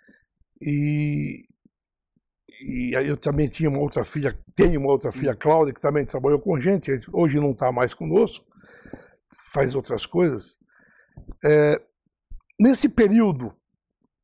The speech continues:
Speaker 1: alguns anos atrás, antes de montar a franquia, o Renato volta pra Tintas M C. Porque a fusão foi feita antes da franquia, né?
Speaker 2: Hum.
Speaker 1: A fusão foi feita antes.
Speaker 2: Foi feito antes da franquia.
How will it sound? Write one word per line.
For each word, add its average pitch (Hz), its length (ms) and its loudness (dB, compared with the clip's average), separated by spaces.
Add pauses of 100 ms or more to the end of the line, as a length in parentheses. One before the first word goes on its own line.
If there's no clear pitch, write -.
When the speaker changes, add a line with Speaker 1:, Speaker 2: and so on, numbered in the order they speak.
(320)
Speaker 1:
alguns 135 400 -2
anos 123 220 2
atrás, 127 360 0
antes 175 220 2
de - 80 -4
montar 123 480 0
a 110 180 -4
franquia, 113 640 -4 (280)
o - 80 -10
Renato 175 420 2
volta 190 420 2
pra 185 200 -4
Tintas 196 380 -2
M 196 180 -2
C. - 360 -4 (1500)
Porque 156 560 -2
a 127 80 -8
fusão 165 520 -2
foi 190 180 -2
feita 196 360 -2 (100)
antes 180 340 -2
da 135 180 -4
franquia, 123 520 -6
né? 147 220 -6 (200)
Speaker 2:
Hum. 123 480 -16 (800)
Speaker 1:
A - 300 -20
fusão 131 260 -8
foi 160 160 -2
feita 165 320 -4
antes. 196 140 -2
Speaker 2:
Foi 135 100 -6
feito 135 300 -8
antes 127 120 -8
da 131 80 -8
franquia. 120 420 -10